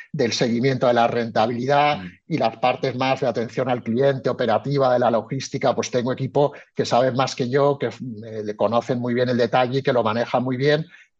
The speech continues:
Speaker 1: pero yo creo que no deja de ser eso, un, un negocio de un modelo de vida que nos permite,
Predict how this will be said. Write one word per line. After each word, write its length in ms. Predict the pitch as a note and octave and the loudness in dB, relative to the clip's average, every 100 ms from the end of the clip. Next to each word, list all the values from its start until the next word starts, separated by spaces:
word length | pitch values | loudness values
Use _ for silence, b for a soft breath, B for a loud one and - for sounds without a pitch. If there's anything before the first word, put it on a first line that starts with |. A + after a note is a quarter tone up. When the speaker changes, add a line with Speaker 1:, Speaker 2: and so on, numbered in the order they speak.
| _ | _
Speaker 1:
pero 480 | D3+ C#3 C3 B2 - C3 | 0 2 2 2 -4 -4
yo 120 | C#3+ | 0
creo 160 | D#3+ D3+ | 0 0
que 100 | C#3 | 2
no 120 | D3 | 2
deja 240 | D#3 D#3 | 2 2
de 120 | C3 | 0
ser 180 | - C3+ | -2 -4
eso, 260 | A#2 - G#2+ | -4 -2 -2
un, 300 | B2+ C3+ - | -2 -6 -6
un 160 | C3 C#3 | -4 2
negocio 400 | C3 C#3 - C#3 | 2 2 2 0
de 80 | B2+ | 0
un 200 | C3+ C3 | 0 2
modelo 320 | C3 C3 B2+ | 4 4 2
de 120 | B2+ | 2
vida 340 | C#3+ C3+ A#2 | 2 2 2
que 240 | A2 A2 F2+ - | 0 -6 -6 -8
nos 280 | A2 G#2+ G#2 | -6 -6 0
permite, 580 | A2+ A2+ B2 C3 B2 | 0 0 0 2 2